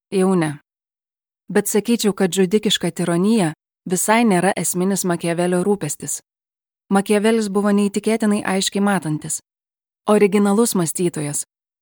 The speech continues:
kuris galėjo būti pirmas istorijoje tikras realaus pokalbio meistras. Todėl negalėtų būti geresnio vadovo,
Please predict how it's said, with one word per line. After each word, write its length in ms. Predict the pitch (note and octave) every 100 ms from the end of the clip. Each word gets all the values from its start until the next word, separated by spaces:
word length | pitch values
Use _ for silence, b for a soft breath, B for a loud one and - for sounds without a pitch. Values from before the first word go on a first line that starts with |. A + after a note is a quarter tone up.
| -
kuris 260 | F#3+ F#3+ F3+
galėjo 340 | F3+ F#3+ G#3+ F3
būti 220 | F3 E3+
pirmas 420 | - G#3 A#3 A3+ -
istorijoje 760 | E3 - F3 F#3+ F3+ F3 E3+ -
tikras 420 | G3 G3+ A3+ A3 -
realaus 500 | F3 E3 D#3+ F3 -
pokalbio 440 | F3+ E3 E3+ E3
meistras. 560 | F3+ F3+ D#3 - - - - _ _ _ _ _ _ -
Todėl 240 | F#3+ G3+
negalėtų 500 | G#3 G#3 G3 G#3+ A#3+
būti 240 | F#3+ F#3+ G3
geresnio 460 | F3+ G3+ G3+ F3+
vadovo, 480 | D#3+ D#3+ F3 G#3 E3+